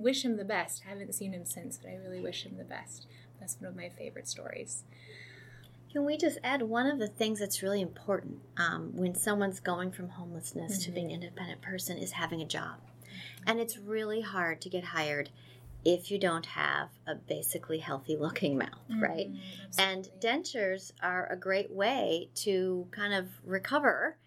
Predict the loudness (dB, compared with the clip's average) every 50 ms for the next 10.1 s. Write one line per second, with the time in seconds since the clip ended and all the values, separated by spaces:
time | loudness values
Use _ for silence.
0 | -16 -16 -16 -16 -16 -16 -6 0 2 2 4 4 4 4 2 0 -2 -6 -6 -6
1 | -2 2 2 4 4 4 2 2 0 0 -2 -4 -6 -8 -16 -20 -20 -20 -20 -20
2 | -20 -20 -20 -20 -18 -8 -2 2 6 6 6 6 4 0 -2 -2 -2 -2 0 4
3 | 6 6 6 4 2 -2 -2 2 2 4 6 6 4 4 4 2 -2 0 2 4
4 | 2 2 0 -2 -2 2 4 4 4 4 2 2 2 2 2 2 -4 -12 -6 -2
5 | 0 2 2 2 2 2 2 2 2 0 0 4 6 6 4 4 0 -10 -20 -18
6 | -18 -18 -18 -18 -12 -4 0 2 4 4 4 2 2 2 2 4 6 6 6 4
7 | 2 0 -4 -10 -12 -18 -20 -20 -20 -20 -20 -20 -20 -20 -16 -8 -4 -2 2 6
8 | 6 6 6 6 4 4 6 6 6 6 6 6 4 4 6 6 6 4 4 4
9 | 2 2 2 2 -2 0 -2 -2 -2 -2 -2 0 2 6 6 8 8 8 6 4
10 | 2 2